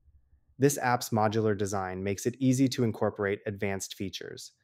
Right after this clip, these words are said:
such as portfolio-level analytics, custom trading signals, or more sophisticated charting options tailored to your strategies.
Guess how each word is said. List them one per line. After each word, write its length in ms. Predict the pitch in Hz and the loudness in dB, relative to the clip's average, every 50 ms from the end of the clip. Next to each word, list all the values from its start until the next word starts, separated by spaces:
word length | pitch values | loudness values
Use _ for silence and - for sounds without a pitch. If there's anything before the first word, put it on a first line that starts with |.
| _ _ | _ _
such 260 | - - 127 117 - | -2 -2 0 0 0
as 80 | 113 104 | -2 -2
portfolio-level 920 | - - 123 - - - 117 113 110 117 113 113 110 110 107 107 107 - 107 | 0 0 0 0 2 2 4 4 6 6 6 6 6 4 2 0 0 -2 -2
analytics, 640 | 101 98 95 92 90 92 92 - - - - - _ _ _ _ _ _ - | -4 -4 -4 -4 -6 -6 -8 -10 -12 -14 -14 -16 _ _ _ _ _ _ -2
custom 360 | - 131 123 - - 123 113 | 0 0 0 2 0 0 0
trading 320 | - - 107 104 101 98 | 0 0 0 0 0 -2
signals, 520 | 95 - 104 95 98 95 90 90 92 - - _ _ _ _ _ _ _ | -4 -6 -6 -6 -6 -8 -8 -10 -12 -14 -18 _ _ _ _ _ _ _
or 100 | - 120 | 2 4
more 200 | 113 120 127 127 | 6 6 6 6
sophisticated 760 | 127 - 131 127 131 123 127 - 123 - - 107 101 104 95 95 | 4 2 -2 0 0 0 0 -2 -4 -2 0 0 2 0 0 -2
charting 380 | - - 117 117 113 107 101 | 0 2 4 4 4 2 0
options 480 | 90 87 87 - - 98 92 92 90 - | -2 -4 -8 -8 -10 -10 -10 -8 -10 -10
tailored 400 | - - 110 104 98 98 95 - | -4 -2 0 0 0 -2 -4 -6
to 100 | - 101 | -8 -8
your 100 | 95 92 | -8 -8
strategies. 680 | - - 107 95 95 92 87 - 82 - - - - | -4 -4 -2 -2 -2 -4 -6 -10 -14 -16 -16 -18 -20